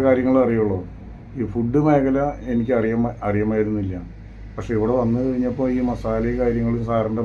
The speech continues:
മസാലയും അതുപോലെ തന്നെ ഇതിൻ്റെ അളവ്, അളവ് കാര്യങ്ങള്, ഏഹ്, കണക്ക് കാര്യങ്ങള്, ഇതൊക്കെ വെച്ച് നോക്കുമ്പോൾ നമുക്ക്, ഏഹ്, അധികം പ്രയാസം കൂടാതെ സാറ് പറഞ്ഞതനുസരിച്ച് നമ്മൾ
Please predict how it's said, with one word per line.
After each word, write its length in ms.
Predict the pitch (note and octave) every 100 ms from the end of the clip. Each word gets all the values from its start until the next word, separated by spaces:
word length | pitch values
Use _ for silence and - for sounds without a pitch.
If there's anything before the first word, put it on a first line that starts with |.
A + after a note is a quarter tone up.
| A#2
മസാലയും 480 | G#2+ A2 G#2+ A#2 C3+ - - - -
അതുപോലെ 300 | A2 A2 A2+ A2+
തന്നെ 240 | A#2 A#2 B2 B2+ A#2+
ഇതിൻ്റെ 280 | G#2+ A2 A#2
അളവ്, 260 | A2 A2+ A#2+ B2 - - G#2+
അളവ് 220 | G#2+ A2+ A#2
കാര്യങ്ങള്, 420 | A2+ G#2+ G2+ F#2+ F2+ - - - - A2
ഏഹ്, 300 | G2+ G2+ G2+ G2+ G2+
കണക്ക് 300 | G#2+ G2+ B2
കാര്യങ്ങള്, 420 | A#2+ A2 G#2+ G#2+ A2 G#2+ G#2
ഇതൊക്കെ 280 | G#2+ A2 A2+
വെച്ച് 180 | A2 G#2 A2+
നോക്കുമ്പോൾ 440 | A2 G2+ G#2 G#2+ B2+ - - - - - - - G#2+
നമുക്ക്, 340 | G#2 G2+ A#2 A#2 A2
ഏഹ്, 340 | A2 G#2+ G#2 G2+ G2+
അധികം 340 | G#2 A2+ C3+ C3+ A#2+
പ്രയാസം 420 | A#2 A2 A2 A#2+ A2+
കൂടാതെ 360 | G2 F#2 F2 F2 - - - - -
സാറ് 240 | G#2+ A2+ B2
പറഞ്ഞതനുസരിച്ച് 960 | A#2 A2 A2 A#2+ A2+ G2+ A2+ G2+ G2+ C#3 - - - - -
നമ്മൾ 200 | A2 G#2